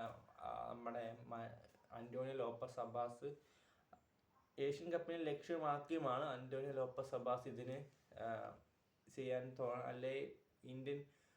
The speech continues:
ഫുട്ബോളിൻ്റെ കോച്ചായിട്ട് വരാൻ ആഗ്രഹിക്കുന്നതെന്നുമാണ് നമ്മ-, അദ്ദേഹം തന്നെ പറയുന്നത്. വന്നു കഴിഞ്ഞാൽ അത്യാവശ്യം നല്ലൊരു,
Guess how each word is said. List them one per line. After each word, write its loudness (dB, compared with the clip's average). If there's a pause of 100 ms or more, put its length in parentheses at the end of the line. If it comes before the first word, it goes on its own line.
(180)
ഫുട്ബോളിൻ്റെ 2
കോച്ചായിട്ട് 4
വരാൻ 4
ആഗ്രഹിക്കുന്നതെന്നുമാണ് -2 (320)
നമ്മ-, -6
അദ്ദേഹം 0
തന്നെ -2
പറയുന്നത്. -2 (1400)
വന്നു 4
കഴിഞ്ഞാൽ 2
അത്യാവശ്യം 0
നല്ലൊരു, -2